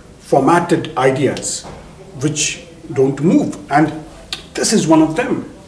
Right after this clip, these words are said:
This is understanding, and your entire stimulation will suc-, be successful if you understand the relationship between A M H, which is the force that keeps follicles down,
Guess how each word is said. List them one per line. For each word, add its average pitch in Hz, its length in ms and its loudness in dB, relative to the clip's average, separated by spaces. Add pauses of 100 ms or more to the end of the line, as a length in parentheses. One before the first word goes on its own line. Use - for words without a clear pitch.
(120)
This 196 160 4
is 180 180 -2
understanding, 180 680 2 (320)
and 190 100 4
your 220 120 4
entire 196 440 2
stimulation 190 560 2
will 175 120 0
suc-, - 260 -8
be 160 100 -2
successful 165 800 -2 (500)
if 190 180 2
you 226 120 2
understand 156 720 0 (140)
the 147 80 2
relationship 175 840 4 (400)
between 147 440 0
A 135 120 2
M 135 140 4
H, - 300 -2 (440)
which 156 180 0
is - 140 2
the - 80 0
force - 680 0
that - 300 -8
keeps 160 180 0
follicles 127 500 -2
down, - 540 2